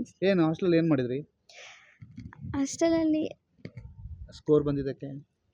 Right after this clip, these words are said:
Speaker 2: ಅಂದ್ರೆ ಸದ್ಯಕ್ಕಿನ್ನು ಏನು ಸೆಲೆಬ್ರೇಷನ್ಸ್ ಏನಿರ್ಲ-, ಆ, ಮಾಡಿರ್ಲಿಲ್ಲ ಸರ್.
Speaker 1: ಯಾಕೆ?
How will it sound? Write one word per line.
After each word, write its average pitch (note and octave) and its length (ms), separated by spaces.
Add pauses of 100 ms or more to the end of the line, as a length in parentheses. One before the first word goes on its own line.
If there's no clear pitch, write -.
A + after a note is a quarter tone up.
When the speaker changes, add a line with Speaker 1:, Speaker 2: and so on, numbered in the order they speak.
(120)
Speaker 2:
ಅಂದ್ರೆ F#4 360
ಸದ್ಯಕ್ಕಿನ್ನು F#4 680
ಏನು F4+ 340
ಸೆಲೆಬ್ರೇಷನ್ಸ್ E4 760
ಏನಿರ್ಲ-, B3+ 420
ಆ, B3+ 240
ಮಾಡಿರ್ಲಿಲ್ಲ B3+ 680
ಸರ್. B3+ 460
Speaker 1:
ಯಾಕೆ? F3+ 300